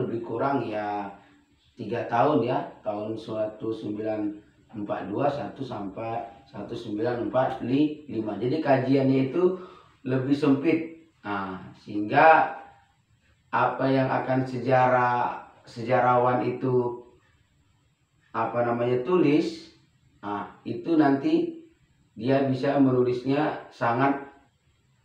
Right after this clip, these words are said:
detail dan sangat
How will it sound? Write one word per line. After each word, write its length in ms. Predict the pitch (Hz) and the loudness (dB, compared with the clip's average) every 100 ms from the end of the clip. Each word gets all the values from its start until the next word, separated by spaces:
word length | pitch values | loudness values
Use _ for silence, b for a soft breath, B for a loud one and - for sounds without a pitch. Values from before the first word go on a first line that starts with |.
| _ _ _ _ _ _ - | _ _ _ _ _ _ -12
detail 800 | 120 120 110 110 135 - - - - _ _ - | -10 -4 0 4 4 4 -2 -10 -20 _ _ -4
dan 320 | 120 131 131 | 0 2 2
sangat 480 | - 120 127 113 | -2 -2 0 -2